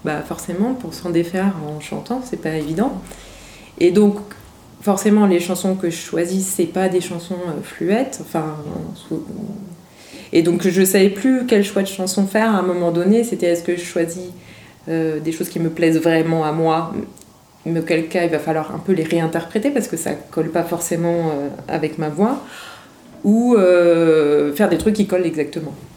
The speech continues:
Donc, je, j'ai fait quand même pas mal de, de choix dans ce qui, euh, me semblait m'aller mieux.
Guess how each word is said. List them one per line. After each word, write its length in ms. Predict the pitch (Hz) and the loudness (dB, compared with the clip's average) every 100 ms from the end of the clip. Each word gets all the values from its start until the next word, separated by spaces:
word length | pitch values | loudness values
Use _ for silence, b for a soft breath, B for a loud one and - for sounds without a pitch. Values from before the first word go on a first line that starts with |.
| - - | -20 -6
Donc, 180 | 165 160 | -4 -4
je, 120 | 165 156 160 151 156 | -2 -2 -2 -4 -6
j'ai 300 | 160 156 - | -8 -10 -12
fait 120 | - | -12
quand 160 | 202 175 | -8 -4
même 260 | 170 170 156 | -4 -6 -6
pas 80 | 170 | -4
mal 240 | 190 190 | 0 0
de, 220 | 165 160 156 156 - - | 0 0 -2 -8 -14 -4
de 180 | 180 | 0
choix 540 | 185 - 202 208 202 - - - | 0 2 2 4 0 -10 -16 -6
dans 180 | 160 185 | 0 2
ce 80 | 196 | 0
qui, 380 | - - 190 185 | -2 -2 2 2
euh, 260 | 170 170 | 2 2
me 160 | 165 190 | 4 4
semblait 480 | 202 214 208 196 220 | 4 6 6 6 6
m'aller 280 | 202 185 196 | 6 6 6
mieux. 220 | 185 | 4